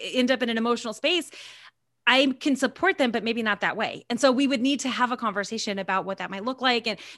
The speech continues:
do we both have the skills to communicate? And do we both have enough awareness to support each other? And are, does aftercare look the same to both of us? Like that,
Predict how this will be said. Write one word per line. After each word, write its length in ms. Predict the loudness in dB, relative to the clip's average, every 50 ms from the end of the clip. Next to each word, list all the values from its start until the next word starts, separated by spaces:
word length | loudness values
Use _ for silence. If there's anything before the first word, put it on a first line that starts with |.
| _ _
do 160 | 0 2 2
we 180 | 2 2 0
both 200 | 0 -2 -2 -4 -2
have 220 | 0 0 0 0
the 60 | -2
skills 340 | -8 -10 -8 -8 -8 -8 -8
to 80 | -12 -14
communicate? 520 | -10 -8 -8 -6 -8 -8 -8 -8 -8 -6
And 120 | -6 -8 -8
do 100 | -8 -8
we 100 | -8 -6
both 220 | -6 -6 -8 -6
have 280 | -6 -4 -4 -4 -4 -4
enough 240 | -6 -8 -8 -8 -8
awareness 460 | -8 -8 -8 -10 -8 -8 -10 -10 -12
to 120 | -14 -16
support 320 | -16 -16 -16 -12 -12 -10 -10
each 100 | -8 -8 -8
other? 240 | -8 -8 -8 -10
And 160 | -10 -10 -12 -12
are, 80 | -14 _ -18 -18 -18 _ _ -8
does 200 | -6 -4 -4 -2
aftercare 420 | -2 -4 -4 -4 -12 -12 -10 -10 -10
look 100 | -10 -12 _
the 60 | -12
same 160 | -10 -10 -10
to 40 | -10
both 180 | -10 -12 -12 -10
of 60 | -12
us? 100 | -12 -12
Like 100 | -10 -2
that, 120 | -2 -2